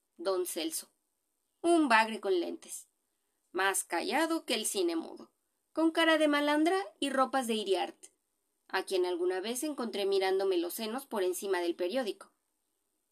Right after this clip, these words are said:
En cambio, el joven Tito, de veinte, no precisaba la excusa del diario para investigarme como cosa suya. Juro que obedecí a la señora en eso de no mover el trasero con malas intenciones.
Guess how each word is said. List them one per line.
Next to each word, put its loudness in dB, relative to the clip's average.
En 0
cambio, -4
el -8
joven -6
Tito, -10
de -2
veinte, -2
no -4
precisaba 0
la 2
excusa -4
del -4
diario 0
para 0
investigarme -2
como -6
cosa -10
suya. -8
Juro 0
que -4
obedecí -2
a -2
la -4
señora -2
en -4
eso -2
de -4
no -2
mover -2
el -6
trasero -6
con -6
malas -6
intenciones. -6